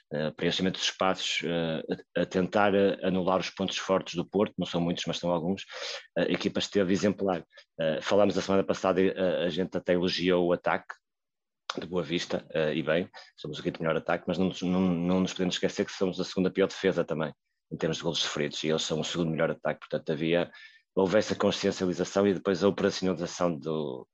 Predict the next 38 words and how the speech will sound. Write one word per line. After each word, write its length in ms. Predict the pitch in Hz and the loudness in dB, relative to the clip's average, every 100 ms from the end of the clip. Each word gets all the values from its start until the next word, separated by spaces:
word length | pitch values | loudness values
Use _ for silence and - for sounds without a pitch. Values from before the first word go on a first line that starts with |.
| _ | _
da 60 | 90 | -2
estratégia, 520 | - 87 95 90 87 | 0 0 2 2 0
acho 100 | - | -2
que 60 | |
foi 100 | - | -2
muito 260 | 85 98 85 | 2 2 2
bem 140 | 87 | 0
conseguida. 420 | 80 82 - 73 73 | 0 -6 -6 -4 -4
O 80 | |
Porto 800 | - 82 - 76 71 65 - - - | -2 -4 -4 -10 -8 -8 -10 -16 -16
praticamente 720 | - 85 - - 78 78 78 76 | -6 -4 -4 -4 -2 -2 -4 -8
não 240 | 73 65 - - - - | -8 -8 -14 -18 -18 -6
criou 240 | 85 98 | 0 4
um 60 | 95 | 6
lance 200 | 95 90 | 4 2
de 80 | - | -2
perigo 200 | 82 80 | -2 0
na 120 | 82 | 0
primeira 240 | - 82 78 | 0 0 0
parte 300 | 82 76 - | -2 -4 -4
de 60 | |
canto, 360 | - - - - | -2 -2 -2 -10
que 80 | 73 | -4
é 40 | |
o 60 | 76 | -4
Cannon 320 | - 73 71 | -2 -2 -2
que, 160 | 67 - - | -8 -12 -12
que 80 | - | -12
salva, 480 | - 76 67 71 69 _ _ _ _ - | -4 -4 -2 -6 -8 _ _ _ _ -8
eh, 140 | 67 - | -6 -6
uma 200 | 73 80 | -4 -4
segunda 320 | - 87 78 | -2 -2 0
bola. 280 | 69 69 67 - - - - - | 0 -2 -4 -12 -18 -18 -8 2
Eh, 400 | 85 82 82 80 | 4 4 4 0
depois 280 | - - 110 | -4 0 2
na 100 | 107 | 2
segunda 260 | - 117 110 | 2 4 4
parte, 400 | - 90 - | 4 0 0